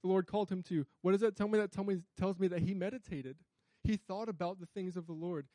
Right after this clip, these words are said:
His character was shaped by Scripture. He spent time thinking about the things of God. Now, there's something important happening here, church, as Joshua spends time in meditation.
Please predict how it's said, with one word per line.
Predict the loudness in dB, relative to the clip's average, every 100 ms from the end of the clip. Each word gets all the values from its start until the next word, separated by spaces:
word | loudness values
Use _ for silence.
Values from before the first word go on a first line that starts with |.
| -20
His | -12
character | -4 -4 -2
was | -2 -2
shaped | -4 -4 -4 -4 -18 _ _
by | -14
Scripture. | -14 -10 -10 -10 -14 -16 _ _ _ _ _ _ _ _ _ _ _ _ _ _ _ _ 0
He | 2
spent | 4 2 2
time | -2 -2 -2 -2
thinking | -2 -2 -2 -2
about | 0 -2 -2 -8
the |
things | -10 -8 -6
of | -8
God. | -4 -4 -4 -8 -16 _ _ _ _ _ _ _ _ _ _ _ _ _ -4
Now, | 0
there's | 0 0
something | -2 -4 -6
important | -4 2 2 2 -2
happening | -4 -2 -2 0
here, | 0 -2
church, | -2 -4 -4 -8 -20 _ _
as | -2 -2
Joshua | -4 -6 -6 -6 -4 -2 -4 _ -16
spends | -2 -2 -2
time | -6 -6
in | -6
meditation. | -8 -8 -8 -10 -14 -20